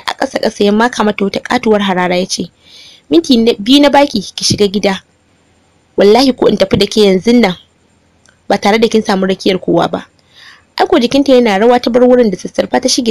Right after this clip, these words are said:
cikin gida. Ya dawo da kallon shi ga sauran abokanan shi ya ce,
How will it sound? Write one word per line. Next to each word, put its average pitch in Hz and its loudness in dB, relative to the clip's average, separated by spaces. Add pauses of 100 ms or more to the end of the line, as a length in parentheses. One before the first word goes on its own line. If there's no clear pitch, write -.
cikin 180 -4
gida. 180 -6 (160)
Ya 262 -2
dawo 320 2
da 262 0
kallon 226 2
shi - -6
ga 190 -6
sauran 269 0
abokanan 196 -2
shi - -4
ya 190 -2
ce, 190 -8